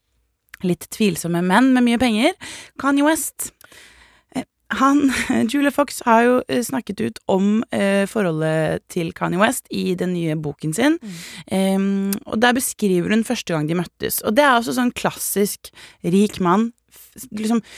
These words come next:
Speaker 1: med mye makt, som bare velger seg ut en dame på sosiale medier, og så bare går all in,
Speaker 2: Mm.
Speaker 1: som sikkert der og da virker litt romantisk, men hvis du ser
Speaker 2: Ja.
Speaker 1: det litt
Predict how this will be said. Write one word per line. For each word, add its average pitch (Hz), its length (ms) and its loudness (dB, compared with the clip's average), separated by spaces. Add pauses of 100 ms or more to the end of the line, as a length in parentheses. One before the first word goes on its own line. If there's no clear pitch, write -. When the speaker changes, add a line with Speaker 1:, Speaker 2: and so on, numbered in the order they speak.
(240)
Speaker 1:
med 214 220 4
mye 202 160 4
makt, 226 240 2
som 220 100 2
bare 214 160 2
velger 185 460 0
seg 147 160 -4
ut 170 80 0
en 180 80 0
dame 156 400 2 (100)
på 175 160 -2
sosiale 156 380 -2
medier, 143 400 0 (100)
og 185 140 -4
så 196 100 0
bare 165 440 0 (260)
går 151 400 0
all 151 320 0
in, 247 240 0
Speaker 2:
Mm. 170 260 -14
Speaker 1:
som 220 360 -2 (180)
sikkert 202 320 -6
der 170 240 4
og 170 80 -2
da 160 160 2
virker 170 260 -6
litt 147 140 -6
romantisk, 156 800 -6
men 175 160 0
hvis 170 160 -4
du 196 80 -6
ser 147 220 -6
Speaker 2:
Ja. - 40 -8
Speaker 1:
det 160 120 -8
litt - 80 -20